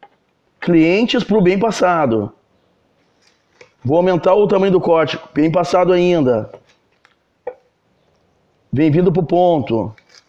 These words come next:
Pra mal, olha só, entrando no ponto pra mal. Continua magra a carne.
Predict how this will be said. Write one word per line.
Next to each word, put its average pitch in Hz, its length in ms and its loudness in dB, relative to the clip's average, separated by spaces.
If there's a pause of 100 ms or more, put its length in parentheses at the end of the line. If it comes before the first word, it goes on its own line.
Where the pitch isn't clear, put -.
(960)
Pra 170 180 2
mal, 175 380 2
olha 180 200 2
só, 185 280 2
entrando 180 480 2
no 208 100 2
ponto 233 400 2
pra 240 180 0
mal. 175 540 0 (800)
Continua 180 460 0
magra 208 340 2
a - 40 0
carne. 139 560 0